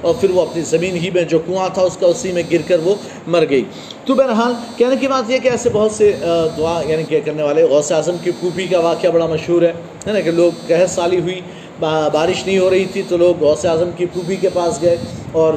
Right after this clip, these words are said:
جا کر کہا کہ "آپ دعا فرمائیں، دعا کریں کہ اللہ بارش برسائے۔" تو آپ گئیں، اپنے گھر میں جھاڑو لائیں اور اپنے آنگن میں جھاڑو لگایا اور پھر دعا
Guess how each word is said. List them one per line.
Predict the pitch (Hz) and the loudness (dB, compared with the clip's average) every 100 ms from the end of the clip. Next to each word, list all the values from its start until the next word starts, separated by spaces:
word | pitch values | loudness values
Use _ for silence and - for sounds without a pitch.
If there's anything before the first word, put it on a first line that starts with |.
| 135 | 0
جا | 165 | -2
کر | 160 160 | 0 0
کہا | 170 156 | 0 -2
کہ | - 151 | 0 0
"آپ | 139 156 165 | 0 0 0
دعا | 165 | 0
فرمائیں، | - 160 160 160 139 - - - | 0 -2 -2 -4 -6 -14 -18 -4
دعا | 165 180 180 | 0 0 2
کریں | 190 196 - - - | 2 2 -2 -10 -2
کہ | 170 | 0
اللہ | 156 170 | 2 2
بارش | 160 170 175 160 | 2 2 2 4
برسائے۔" | 156 - 156 147 - - | 2 0 -4 -4 -14 -4
تو | 196 - | -4 -2
آپ | 190 202 156 | 0 0 4
گئیں، | 196 226 | 4 4
اپنے | 202 - 190 | 0 0 0
گھر | 175 196 | 2 2
میں | 202 160 | 0 0
جھاڑو | 165 190 | 2 4
لائیں | 196 202 226 - - | 4 2 0 -6 -2
اور | 175 | 0
اپنے | 180 180 | 0 0
آنگن | 180 165 180 202 | -2 0 0 2
میں | 196 | 2
جھاڑو | 175 156 175 208 | 0 0 2 4
لگایا | 190 190 208 220 | 4 2 2 0
اور | 190 202 | 2 2
پھر | 208 | 2
دعا | 202 185 214 | 2 2 2